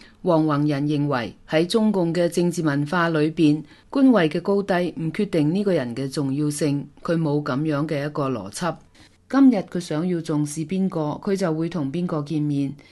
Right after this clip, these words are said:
亦都因此我哋睇到習近平見比爾蓋茨同埋基辛格，當然亦都係刻意想釋放出俾美方嘅信息，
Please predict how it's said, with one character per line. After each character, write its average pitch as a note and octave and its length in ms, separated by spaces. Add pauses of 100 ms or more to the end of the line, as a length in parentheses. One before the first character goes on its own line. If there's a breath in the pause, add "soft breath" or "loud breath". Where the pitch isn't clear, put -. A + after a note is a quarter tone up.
(140 loud breath)
亦 F3 100
都 A3+ 100
因 G#3+ 180
此 F3 440
我 G3 120
哋 F3+ 140
睇 E3+ 240
到 F3+ 180
習 F3 240
近 E3+ 200
平 D3+ 260
見 F3 300
比 F3 360
爾 D#3+ 240
蓋 D#3+ 40
茨 B2+ 280
同 C#3+ 160
埋 B2+ 140
基 E3+ 180
辛 D#3+ 280
格， C3+ 260 (480 loud breath)
當 A#3+ 180
然 A3 80 (260)
亦 E3+ 100
都 A#3 140
係 F#3+ 120
刻 F#3+ 220
意 E3 220
想 D#3 260
釋 G3 180
放 D#3+ 260
出 D#3+ 140 (260)
俾 D#3+ 180
美 D3+ 220
方 E3+ 240
嘅 E3 60
信 D3+ 260
息， E3+ 320